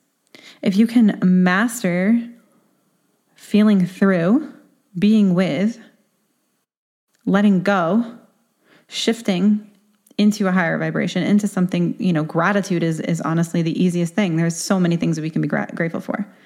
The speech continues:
Even when it feels like we've got nothing, we have air in our lungs, boom. <laughs>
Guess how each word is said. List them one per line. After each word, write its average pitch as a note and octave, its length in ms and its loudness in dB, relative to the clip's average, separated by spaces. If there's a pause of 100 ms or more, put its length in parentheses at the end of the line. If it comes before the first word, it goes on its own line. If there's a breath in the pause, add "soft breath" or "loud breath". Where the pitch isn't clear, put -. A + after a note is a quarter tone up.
(140 soft breath)
Even B3 240 4
when B3 80 4
it A3 80 2
feels G#3+ 160 0
like F#3+ 80 0
we've F3+ 120 2
got D#3+ 160 -4
nothing, F3+ 720 0
we F#3 120 0
have F3+ 100 0
air F3+ 140 -2
in F3 60 -2
our E3+ 120 -2
lungs, D#3 320 -2
boom. E3 520 -2 (200)
<laughs> A3 260 4